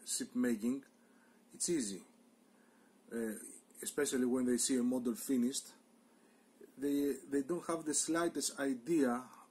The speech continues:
what you have to do to make it look like the way it will look. Uh, so today I'm going to show you how to make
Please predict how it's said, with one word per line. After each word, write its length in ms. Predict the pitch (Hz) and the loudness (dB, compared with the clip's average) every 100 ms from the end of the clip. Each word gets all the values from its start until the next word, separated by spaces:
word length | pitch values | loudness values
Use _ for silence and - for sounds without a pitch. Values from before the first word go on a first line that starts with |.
| - | -10
what 280 | 123 127 113 | -2 -2 -2
you 120 | 120 - | -4 0
have 200 | 160 - | 0 0
to 120 | 117 | -6
do 340 | 107 127 113 - | 0 0 0 -4
to 80 | 123 | -2
make 360 | 120 127 120 120 | 2 2 0 -4
it 160 | - | -4
look 320 | 135 135 - - - - _ - - - _ _ 113 | 0 0 0 -14 -20 -20 _ -20 -20 -20 _ _ 0
like 260 | 123 120 | 2 2
the 160 | 120 117 | 0 0
way 440 | 113 123 113 104 - - - _ - | 2 2 2 -2 -10 -20 -20 _ -20
it 100 | - | -8
will 220 | 113 120 | 0 0
look. 320 | 110 110 104 - - _ _ _ _ _ - - _ _ - - _ - - - - - _ - - | 2 -2 -4 -8 -20 _ _ _ _ _ -20 -20 _ _ -20 -20 _ -20 -20 -20 -20 -20 _ -16 -4
Uh, 540 | 131 135 127 120 107 - _ _ _ _ _ | 0 2 2 0 -4 -12 _ _ _ _ _
so 400 | - 185 202 214 - - _ _ _ _ _ - - - - | -2 2 2 2 -4 -16 _ _ _ _ _ -20 -20 -20 -14
today 540 | 113 147 147 151 202 - _ - - - - | -2 4 4 4 -2 -8 _ -20 -20 -20 -6
I'm 140 | 135 | -4
going 300 | 123 151 147 | 0 0 0
to 120 | 131 123 | -4 -2
show 300 | - 151 127 | 0 2 2
you 240 | 127 185 - - _ _ _ - _ _ - - _ _ - - | 0 -4 -12 -20 _ _ _ -20 _ _ -18 -18 _ _ -16 -10
how 340 | 165 165 151 185 - | 0 2 2 0 -4
to 80 | 143 | -2
make 320 | 147 165 | 0 0